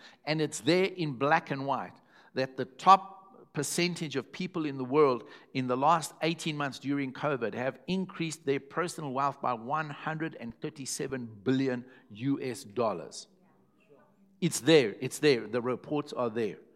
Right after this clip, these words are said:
So who's getting the money? Those that have manipulated something out of this.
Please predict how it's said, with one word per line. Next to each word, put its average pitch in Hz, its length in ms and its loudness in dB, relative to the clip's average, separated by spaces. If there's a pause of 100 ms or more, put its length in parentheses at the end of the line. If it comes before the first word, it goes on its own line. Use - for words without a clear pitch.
(360)
So 170 180 4
who's 190 320 6
getting 165 360 6
the 147 80 2
money? 139 340 2 (440)
Those 156 380 8
that 143 140 2
have 131 120 2
manipulated 131 800 2
something 127 420 -4
out 110 240 2
of 85 200 -10
this. - 280 -12